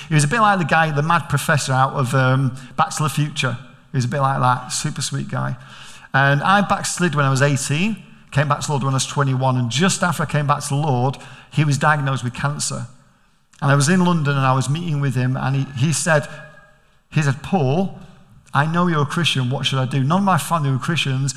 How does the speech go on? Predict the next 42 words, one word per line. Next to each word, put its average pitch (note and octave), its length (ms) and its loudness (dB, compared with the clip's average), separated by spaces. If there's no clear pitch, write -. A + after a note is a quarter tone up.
and C#3+ 140 0
nobody D#3+ 200 2
ever C3+ 120 0
spoke D3 280 -4
to C3 80 -6
me B2+ 60 0
about B2+ 220 -2
the B2+ 80 -6
faith. C#3 480 -4
But C3+ 120 0
he G3+ 220 4
said, C#3 300 0
"I C3+ 100 -2
know E3 200 2
I'm D#3+ 140 2
dying, C3 400 2
I'm B2+ 80 -2
gonna C#3 140 2
die C#3+ 280 0
soon, B2+ 400 -4
and C3 80 0
I'm B2+ 100 0
scared, D3 440 -2
what C3+ 180 -6
should B2 160 -4
I B2 80 -2
do?" B2+ 260 -2
Now, G3 160 2
I G#3+ 80 6
have E3+ 160 4
no F3 320 4
nerves E3 400 2
right C#3 140 -4
now B2+ 160 0
speaking B2+ 360 -6
in C3 60 -4
front C#3 220 -6
of A#2 60 -2
you. B2+ 120 2
I D3+ 80 2
spoke E3 300 -6
to C3 200 -2